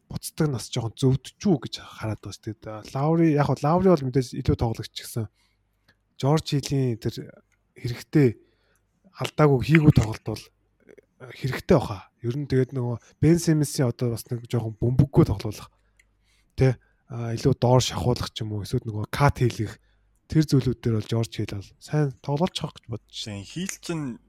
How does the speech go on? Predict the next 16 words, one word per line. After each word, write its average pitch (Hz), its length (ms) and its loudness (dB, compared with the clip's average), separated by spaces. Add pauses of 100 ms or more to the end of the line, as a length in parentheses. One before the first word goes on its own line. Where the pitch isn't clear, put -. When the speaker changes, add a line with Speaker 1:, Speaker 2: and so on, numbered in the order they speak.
(120)
Speaker 2:
яг 117 200 -10 (120)
нөгөө 107 240 -8
нэг - 40 -20 (840)
өөрөө 156 260 4
бас 120 140 -4
бөмбөггүй 113 500 -6
айгу 90 140 -12
сайн 92 180 -10
тоглож 87 220 -14
чаддаг - 260 -16
гэсэн. - 160 -12
Өөрөө 107 220 -6
сайн 107 260 -4
Speaker 1:
Тийм. 120 160 2
Speaker 2:
шидэгч. 113 460 -2 (640)
Speaker 1:
Тийм. 120 100 -4